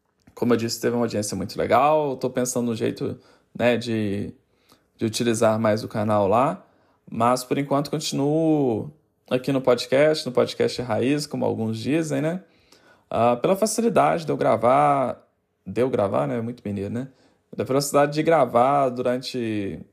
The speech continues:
num, num intervalo curto, sem ter que preparar com cenário, sem ter que, ah, com luz, essas coisas todas, né? A edição também é mais fácil quando é só no áudio. Então, tenho essas limitações. O YouTube lá eu pretendo usar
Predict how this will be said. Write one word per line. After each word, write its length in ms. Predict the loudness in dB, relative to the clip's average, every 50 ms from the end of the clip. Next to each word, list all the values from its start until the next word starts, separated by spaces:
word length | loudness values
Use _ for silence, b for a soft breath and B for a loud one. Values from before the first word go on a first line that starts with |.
| _ _ _ _ _ _ -6
num, 200 | -4 -4 -4 -4
num 140 | -4 -4
intervalo 400 | -4 -2 -4 -2 0 0 -2 -2
curto, 500 | 0 2 4 4 4 4 2 -2 -6 -8
sem 180 | -6 -4 -4 -4
ter 120 | -6 -8
que 60 | -6 -6
preparar 320 | -4 -2 0 0 0 0
com 80 | -2 -4
cenário, 600 | -4 -4 -4 -4 -4 -2 -2 0 0 0 0 -2
sem 180 | -4 -4 -6 -6
ter 140 | -6 -8 -8
que, 340 | -6 -6 -6 -6 -8 -10 b b b b b b b b b b b
ah, 640 | -4 0 2 4 4 4 4 2 0 -2 -4 -8 -10 -14 _ -16 -6
com 160 | -4 -2 0
luz, 400 | 2 2 2 2 2 0 -2 -4
essas 280 | -6 -8 -8 -10 -8 -2
coisas 320 | -2 -2 -2 -2 -4 -6
todas, 320 | -4 -4 -4 -4 -4 -4 -2
né? 140 | 0 0 0
A 60 | 0
edição 460 | -2 -4 -6 -4 0 0 0 0 0
também 220 | -2 -4 -4 -4
é 40 | -2
mais 260 | -2 -2 -2 -4 -4
fácil 340 | -2 0 0 0 0 -2 -6
quando 180 | -8 -2 -2 -2
é 40 | -2
só 180 | -2 -4 -4
no 140 | 0 2 2
áudio. 380 | 4 4 4 2 0 -2 -6 -12 b b b b b b b b b b b b b -6
Então, 220 | 0 2 2 2
tenho 260 | 2 0 -2 0 0 0
essas 220 | 0 -2 -4 -4
limitações. 720 | -4 -2 -2 -2 0 0 0 0 0 0 -2 -2 -2 -2
O 60 | 0 0
YouTube 400 | 0 0 0 0 0 2 4 4
lá 100 | 6 4
eu 100 | 4 4
pretendo 420 | 2 -2 -2 0 -2 -2 -2 -4
usar 460 | -2 2 4 4 4 2 0 -4 b